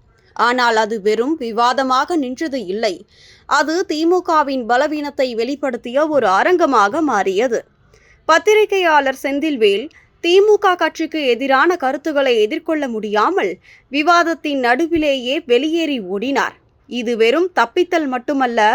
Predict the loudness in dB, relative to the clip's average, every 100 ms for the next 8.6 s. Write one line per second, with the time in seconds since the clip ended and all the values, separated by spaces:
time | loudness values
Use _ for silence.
0 | -2 -10 -20 _ 0 0 0 -2 -4 -2
1 | 2 2 2 0 2 2 0 -4 -6 2
2 | 2 2 -2 2 2 2 -2 -2 -2 0
3 | 0 0 0 0 2 2 0 0 -4 -2
4 | -2 -2 -6 -8 _ _ _ _ _ 2
5 | 4 2 -2 -2 0 2 0 -2 -6 -6
6 | -4 0 0 0 -4 -8 _ -2 2 2
7 | 2 2 0 0 -2 -6 -12 _ _ -20
8 | -8 2 4 6 4 2